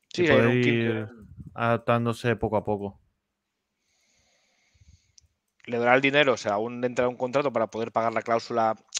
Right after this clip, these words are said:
Speaker 1: mejor. Y esto, y además, pues, sí. No lo veo mal, ¿eh? No está mal tirado en Washington. Y no sé quién tiene jugando, o sea, quién tiene de posición en,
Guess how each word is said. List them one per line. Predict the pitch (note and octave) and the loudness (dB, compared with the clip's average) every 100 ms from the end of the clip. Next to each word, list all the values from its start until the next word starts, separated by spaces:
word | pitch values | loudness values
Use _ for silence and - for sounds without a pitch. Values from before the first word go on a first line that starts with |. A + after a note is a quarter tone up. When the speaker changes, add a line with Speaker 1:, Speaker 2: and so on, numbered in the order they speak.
| - | -10
Speaker 1:
mejor. | A#2+ A#2 C3+ F3 - _ _ _ _ _ _ _ _ _ _ _ _ _ _ - - _ _ _ _ - | -8 0 2 2 -2 _ _ _ _ _ _ _ _ _ _ _ _ _ _ -20 -20 _ _ _ _ -10
Y | C3+ C3 | -2 0
esto, | A2 - | -2 -4
y | D3 | -4
además, | G#2+ G2+ G2+ - | -4 -6 -8 -4
pues, | B2 B2 A2+ G#2 G2+ G2 F#2+ | 0 2 2 -2 -6 -8 -10
sí. | G2 F2+ F2 - _ _ _ _ _ _ _ | -12 -14 -16 -20 _ _ _ _ _ _ _
No | - A#2+ | -16 -4
lo | C#3 | 0
veo | C#3 | 0
mal, | A2+ B2+ | 0 0
¿eh? | A#2 | -2
No | G#3+ A2+ | -6 -14
está | A2+ C#3 | -8 -4
mal | B2+ | -4
tirado | A2 C3+ | 0 0
en | D3 | 0
Washington. | A#2 A2 G#2+ G#2 G2+ _ _ _ _ _ _ _ - - - C6+ C6+ - - _ _ _ _ - - | -4 -8 -10 -12 -12 _ _ _ _ _ _ _ -20 -20 -20 -20 -20 -20 -20 _ _ _ _ -20 -16
Y | |
no | C3 | -6
sé | C#3 D#3+ | 0 4
quién | E3 | 4
tiene | C#3 D#3 D3 | 4 2 0
jugando, | A#2+ A#2+ A#2+ A#2+ A#2 A2+ | 0 -2 0 -2 0 -2
o | G#2+ | -4
sea, | A2+ | -6
quién | A2 A#2+ | -8 -4
tiene | C#3+ | -2
de | C3+ | -2
posición | B2+ B2 D#3 B2+ | -4 -6 -6 -6
en, | G#2+ G#2 G#2 | -10 -10 -12